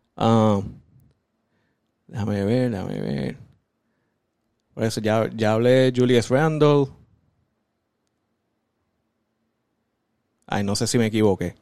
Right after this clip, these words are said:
Este, Julius Randle fue el que no jugó para los Knicks, ah, por el tobillo. Eh,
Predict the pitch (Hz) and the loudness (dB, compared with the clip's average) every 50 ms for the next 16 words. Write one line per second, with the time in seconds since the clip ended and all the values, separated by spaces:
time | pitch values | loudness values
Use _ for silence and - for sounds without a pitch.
0 | _ _ _ _ _ _ _ _ _ _ _ _ _ _ _ _ - - 101 - | _ _ _ _ _ _ _ _ _ _ _ _ _ _ _ _ -8 -6 -6 -8
1 | _ - - 104 104 101 98 98 95 90 90 90 - - - _ _ _ _ _ | _ -2 0 0 2 2 2 0 0 -2 -2 -6 -8 -12 -16 _ _ _ _ _
2 | _ _ _ _ _ _ _ _ _ _ _ _ _ - 113 120 123 131 143 147 | _ _ _ _ _ _ _ _ _ _ _ _ _ -4 2 2 4 4 4 4
3 | 135 - - 139 147 156 151 147 139 - 127 120 - 135 127 127 120 131 123 117 | 2 4 2 2 2 2 2 2 2 2 0 -2 0 2 2 4 4 4 6 6
4 | 120 123 120 123 120 113 110 113 123 131 127 - - - - _ _ _ _ _ | 4 4 4 2 0 0 0 0 0 0 -2 -4 -8 -18 -18 _ _ _ _ _
5 | _ _ _ _ _ _ - 101 104 104 101 101 - 104 104 98 - 107 101 98 | _ _ _ _ _ _ -2 2 2 2 2 2 2 0 0 0 0 0 2 2
6 | 98 95 90 - - _ _ _ _ _ _ _ _ _ _ _ _ _ _ _ | 0 -2 -4 -10 -14 _ _ _ _ _ _ _ _ _ _ _ _ _ _ _
7 | _ _ _ _ _ - - 98 101 101 101 98 101 98 95 95 | _ _ _ _ _ -8 -4 -2 0 0 2 2 0 0 -2 -4